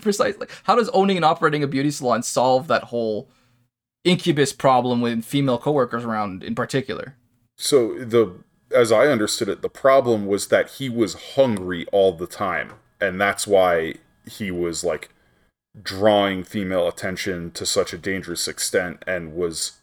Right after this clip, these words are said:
Speaker 2: so close to being, to losing control.
Speaker 1: Okay,
Speaker 2: But
Speaker 1: so he's
Speaker 2: now
Speaker 1: no longer
Speaker 2: he's not hungry. He's able to safely feed,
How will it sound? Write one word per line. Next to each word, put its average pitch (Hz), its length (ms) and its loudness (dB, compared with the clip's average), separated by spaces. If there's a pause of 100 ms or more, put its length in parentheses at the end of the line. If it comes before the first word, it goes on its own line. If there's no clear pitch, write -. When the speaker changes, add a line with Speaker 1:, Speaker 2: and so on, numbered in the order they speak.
Speaker 2:
so 92 280 0
close 87 320 -4
to 90 100 -10
being, 80 400 -10 (160)
to 95 100 -14
losing 85 240 -8
control. 92 420 0
Speaker 1:
Okay, 135 120 0
Speaker 2:
But 120 80 0
Speaker 1:
so 135 120 -2
he's 123 120 2
Speaker 2:
now 113 60 4
Speaker 1:
no 131 80 6
longer 120 260 2
Speaker 2:
he's 113 120 -2
not - 40 -16 (200)
hungry. 82 360 -8
He's 87 480 -10
able 101 340 -4
to 80 380 -10 (260)
safely 87 520 -2
feed, 80 460 -10